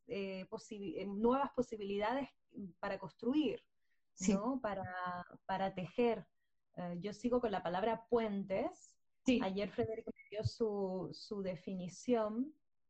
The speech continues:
Speaker 1: de lo que era para él un puente. Fue una, una imagen poética muy hermosa. Y me gustaría preguntarte, ¿no? ¿Cómo, cómo para ti es posible en este año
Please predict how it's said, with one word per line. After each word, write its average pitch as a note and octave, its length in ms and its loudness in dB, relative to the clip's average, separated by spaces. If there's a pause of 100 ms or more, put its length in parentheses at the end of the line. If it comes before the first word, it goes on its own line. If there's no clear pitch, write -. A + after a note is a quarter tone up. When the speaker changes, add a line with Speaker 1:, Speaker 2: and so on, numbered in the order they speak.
(320)
Speaker 1:
de F#3+ 120 -2
lo F#3 160 0
que F#3+ 140 -6
era G3+ 180 0
para F#3+ 240 0
él F#3+ 220 2
un G3 180 0
puente. G3+ 680 0 (340)
Fue G3 140 -6
una, F#3 580 -4
una F#3+ 240 -6
imagen F#3+ 420 -6
poética F#3+ 420 -8
muy F#3+ 200 -2
hermosa. G#3+ 640 -4 (520)
Y A#3 120 2
me A#3 100 6
gustaría C4+ 460 2
preguntarte, A3 840 2
¿no? B3+ 320 2
¿Cómo, C4+ 360 4
cómo C#4+ 260 -2
para B3+ 280 2
ti B3+ 120 0
es C4 100 -2
posible A3+ 760 0
en G3 80 -4
este A3 280 -2
año G#3+ 540 -2